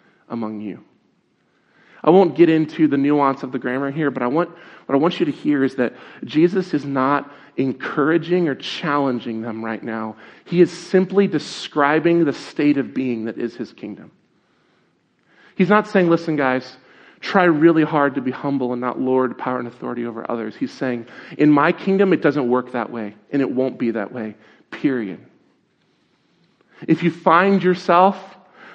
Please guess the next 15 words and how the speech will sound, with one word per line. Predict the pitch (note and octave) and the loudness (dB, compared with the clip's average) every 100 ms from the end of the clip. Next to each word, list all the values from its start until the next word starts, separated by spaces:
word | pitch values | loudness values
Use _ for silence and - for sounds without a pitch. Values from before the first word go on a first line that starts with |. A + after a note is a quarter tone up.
| - A#2+ | -18 0
garnering | F#3 D#3+ F3+ F#3 G3 G3 G3 | 2 4 4 4 4 4 4
and, | C#3 C#3 - - | 2 -2 -10 0
and | E3 C#3+ | 2 2
grubbing | C#3+ E3+ F3 F#3+ F#3+ | 2 4 6 6 4
for | F#3 E3 | 2 0
power | - E3+ E3+ F3+ F3+ | 0 2 4 4 4
and | D#3 | 2
authority | - D#3+ E3 E3+ | 0 2 4 4
that | D#3+ C#3 | 2 2
you | D#3 | 2
might | E3 E3 C3+ | 4 2 2
lord | C#3+ D#3+ | 2 4
it | E3 | 4
over | D#3 D3 A2+ | 2 0 0
others, | C#3 F3 F3+ - - | 0 2 0 -2 -18